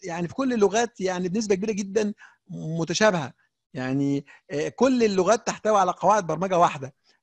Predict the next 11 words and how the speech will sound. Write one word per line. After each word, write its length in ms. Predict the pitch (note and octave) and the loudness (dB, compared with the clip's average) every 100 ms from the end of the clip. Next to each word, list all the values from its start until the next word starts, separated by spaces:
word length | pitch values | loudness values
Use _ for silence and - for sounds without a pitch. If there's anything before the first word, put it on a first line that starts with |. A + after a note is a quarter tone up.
| - | -6
اللي 140 | F#3 | -2
بيفرق 340 | F3+ C4 B3 A3 | 0 -2 -2 -2
من 100 | G3 | 4
لغة 220 | B3+ A3+ | 4 4
للغة 260 | G3+ A#3 A#3+ | 2 2 2
إن، 440 | F#3+ F3 F3 F3 - _ _ - | -2 -4 -2 -4 -8 _ _ -8
آه، 160 | E3 F3+ | -6 -6
السينتاكس 720 | - A#3+ A#3 E3+ C#3 - - _ | -2 2 2 0 -8 -14 -20 _
ده 120 | - G3 | -2 0
بيكتبها 400 | G3 - G#3 F3 | 0 -2 -2 -2
إزاي. 440 | C#3 D#3 C#3 | -2 0 0